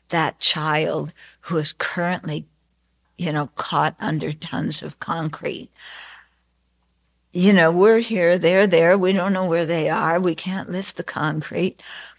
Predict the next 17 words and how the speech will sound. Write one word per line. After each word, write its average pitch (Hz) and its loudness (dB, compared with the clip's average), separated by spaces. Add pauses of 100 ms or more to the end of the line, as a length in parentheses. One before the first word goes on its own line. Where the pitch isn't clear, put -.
(840)
but 170 2 (260)
we 180 0
can 170 -8
have 156 -6
compassion 156 -8 (960)
for - -20
that - -12
person, - -12 (420)
you 160 -8
know, - -8 (360)
and 160 -8
we 151 -8
can - -10
make 139 -8
a - -12
donation 143 -8
or 196 -10